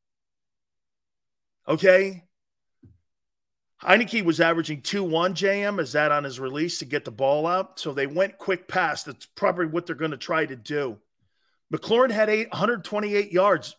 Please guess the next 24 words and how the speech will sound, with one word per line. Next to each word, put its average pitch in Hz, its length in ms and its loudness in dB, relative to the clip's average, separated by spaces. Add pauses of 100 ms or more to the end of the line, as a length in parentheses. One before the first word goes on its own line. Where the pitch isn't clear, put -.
Maniac, 160 480 -2
did 196 140 4
he 254 60 -8
really? 170 360 0
All 156 160 0
right. 226 300 -2 (1120)
Everyone 208 400 -2
else 208 240 -4
under 180 160 -6
twenty-eight. 185 720 -6
Still 240 300 -8
one 208 180 -10
twenty-eight, 208 640 -8
one 196 220 -8
guy. 208 420 -6 (2000)
I 156 160 2
mean, 160 340 -2 (3000)
they 180 80 6
had 196 180 4
the 185 80 2
ball 185 240 6
for 185 140 -2
forty 190 340 4
minutes. 185 500 0